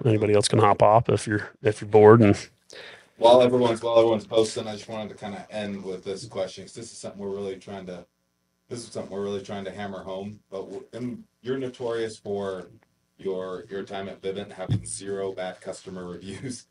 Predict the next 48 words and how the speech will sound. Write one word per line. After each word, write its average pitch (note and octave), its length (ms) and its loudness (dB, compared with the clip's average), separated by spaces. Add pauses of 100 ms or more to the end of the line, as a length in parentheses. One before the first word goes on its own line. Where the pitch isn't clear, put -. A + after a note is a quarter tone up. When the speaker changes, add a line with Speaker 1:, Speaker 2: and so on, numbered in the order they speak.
(100)
Speaker 2:
and G#2 100 -14
having A2 340 -8
ridiculously G3 640 -12
good G2 260 -12
pull-through G2 560 -10 (520)
with G2 200 -6
your F#2+ 140 -8
jobs. F2+ 560 -2 (600)
What A2+ 200 -4
expectations G2+ 840 -4
do F#2 60 -14
you F2+ 120 -12
set F2+ 300 -8
in F2 60 -18
the F2 100 -14
home F2 460 -14 (560)
to F2 380 -8
be F#2 60 -12
able F2+ 180 -12
to F2 100 -12
have F2 320 -10
those, E2+ 560 -14 (460)
I - 40 -20
don't - 160 -20
know, - 220 -20
to F#2 60 -8
have - 120 -4
that - 160 -2
kind F#2 140 -12
of F2 60 -14
pull-through F#2+ 300 -12
and F2 80 -14
also F2 200 -14
have F2+ 120 -8
that F2+ 140 -16
kind F2 120 -18
of - 60 -20
customer E2 360 -16
experience? - 640 -16 (340)
Speaker 1:
Yeah. A#2 220 12 (760)
Yeah, C3 160 10
uh, B2+ 340 8
I C3 100 8
mean, B2+ 160 10
and C3 140 10
speaking B2+ 340 4
to A#2 60 8
loans A2+ 440 6